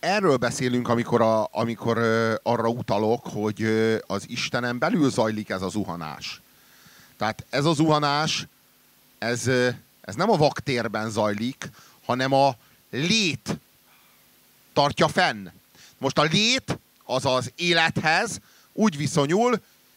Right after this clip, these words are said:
mint a fészek a madárfiókákhoz. Nem,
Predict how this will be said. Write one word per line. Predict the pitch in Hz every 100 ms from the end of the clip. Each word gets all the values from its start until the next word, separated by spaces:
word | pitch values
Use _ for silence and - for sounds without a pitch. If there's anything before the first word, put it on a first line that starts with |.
| _ _ _ _ _
mint | 131 143 175 175 -
a | 156 156 156 147 - _ _ -
fészek | 220 196 143 175 165 202 - - -
a | 160
madárfiókákhoz. | 175 156 131 127 120 107 95 - 87 - 90 76 - - _ _ _ _ _ _ _ _ _ _ _ _ - - - -
Nem, | 180 285